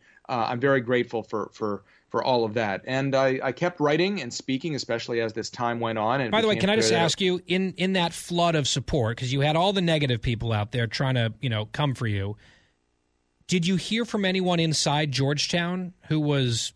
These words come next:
Speaker 2: upset by the way the university was treating you?
Speaker 1: So the Georgetown Law Faculty is about a hundred fifty people. I think there are three and a hu-, three and a half non-progressives. Uh, they certainly all supported me, but, but nobody else, uh, really. Some students,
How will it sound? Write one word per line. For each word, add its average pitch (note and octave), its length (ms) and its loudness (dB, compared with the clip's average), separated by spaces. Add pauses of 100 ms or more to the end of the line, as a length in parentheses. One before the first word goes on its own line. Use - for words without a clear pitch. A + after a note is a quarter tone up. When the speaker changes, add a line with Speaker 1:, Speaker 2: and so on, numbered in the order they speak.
(120)
Speaker 2:
upset D3+ 540 0 (160)
by C#3+ 120 2
the C#3 80 2
way C#3 180 2
the B2+ 80 0
university B2+ 500 2
was A#2 100 0
treating C3+ 320 -2
you? E3+ 200 -4 (1500)
Speaker 1:
So C3 480 2
the C3 140 -2
Georgetown E3 480 2
Law C#3+ 160 2
Faculty C3 480 -4
is C#3+ 60 -6
about A#2 180 -4
a A2 60 -6
hundred B2+ 280 -6
fifty A#2+ 240 -6
people. A#2 300 -4
I A#2 60 2
think C#3 160 -6
there A#2+ 80 2
are A2+ 60 2
three C#3+ 280 0
and C3 80 2
a A2+ 60 0
hu-, A#2+ 340 0
three D#3+ 160 0
and D3+ 80 2
a A#2+ 40 0
half B2 300 -2
non-progressives. A2+ 1160 -4
Uh, G2+ 220 -4
they D#3+ 160 2
certainly A2 500 -2
all G#2 200 -4
supported G2+ 420 -6
me, - 180 -8
but, - 200 0 (500)
but - 100 -8
nobody F3 320 4
else, C#3 320 0
uh, C3+ 100 -8
really. C3 280 -2
Some G#3 160 0
students, G3 640 0